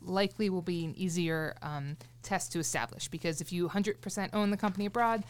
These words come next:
that's easy, and you can just show your documentation of your ownership, and that's clearly a qualifying relationship.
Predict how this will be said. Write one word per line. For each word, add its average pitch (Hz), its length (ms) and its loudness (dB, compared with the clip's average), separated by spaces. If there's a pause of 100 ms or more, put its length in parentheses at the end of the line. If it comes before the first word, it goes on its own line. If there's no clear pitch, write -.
(200)
that's 175 260 -2
easy, 180 260 0
and 175 100 2
you 160 60 -2
can 175 120 -2
just 165 160 -4
show 170 480 0
your 160 320 -6 (160)
documentation 170 600 -6
of 156 60 -12
your 175 120 -6
ownership, 233 460 0 (240)
and 175 140 2
that's 170 160 2
clearly 180 360 4
a 165 60 0
qualifying 151 540 -8
relationship. 151 580 -8